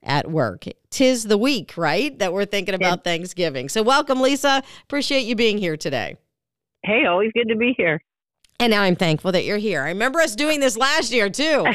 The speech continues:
Speaker 1: All we did for half an hour was thanked each other, which is fantastic.
Speaker 2: <laughs> It's absolutely.
Speaker 1: I think it was one of my favorite shows. <laughs> As a
Speaker 2: It's
Speaker 1: matter
Speaker 2: one of
Speaker 1: of
Speaker 2: my favorite, too, and that's why I decided we should do it again.
Speaker 1: I know. Let's do it again.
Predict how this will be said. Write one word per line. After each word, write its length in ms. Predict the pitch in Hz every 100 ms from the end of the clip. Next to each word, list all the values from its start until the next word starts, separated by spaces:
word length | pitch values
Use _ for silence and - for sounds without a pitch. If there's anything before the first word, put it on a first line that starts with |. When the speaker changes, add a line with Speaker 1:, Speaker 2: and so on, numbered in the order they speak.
| 247 233
Speaker 1:
All 180 | 269 294
we 100 | 381
did 280 | 294 330 285
for 120 | 226
half 280 | 220 240 262
an 60 | 262
hour 240 | 254 262 208
was 180 | 190
thanked 320 | - 220 226 196
each 200 | 175 170
other, 220 | 143 143
which 180 | 156 185
is 100 | 170
fantastic. 840 | 226 214 190 190 165 147 117 104 _ -
Speaker 2:
<laughs> 360 | - - - _ _ _ _ _ 339 269
It's 200 | - 226 _ _ - - -
absolutely. 880 | 190 196 202 196 185 185 160 147 175 - - - _ -
Speaker 1:
I 80 | 320
think 120 | 302
it 20 | 220
was 100 | 190
one 140 | 208
of 80 | 185
my 100 | -
favorite 320 | 190 160 113
shows. 460 | - 214 147 - 247
<laughs> 500 | - 339 - - -
As 200 | - -
a 100 | 285
Speaker 2:
It's 0 |
Speaker 1:
matter 220 | 466 508
Speaker 2:
one 120 | 523
of 40 | -
Speaker 1:
of 40 | 453
Speaker 2:
my 200 | 370 415 403
favorite, 360 | 285 269 269 -
too, 180 | 320 269
and 120 | 220
that's 200 | 220 226
why 220 | 247 233
I 40 | 226
decided 520 | 226 226 226 226 208
we 140 | 220 -
should 160 | 214
do 140 | 214 208
it 100 | 185
again. 320 | 170 180 160
Speaker 1:
I 160 | 233 277
know. 340 | 285 285 254
Let's 220 | 247 240
do 160 | 233 254
it 80 | 240
again. 280 | 208 180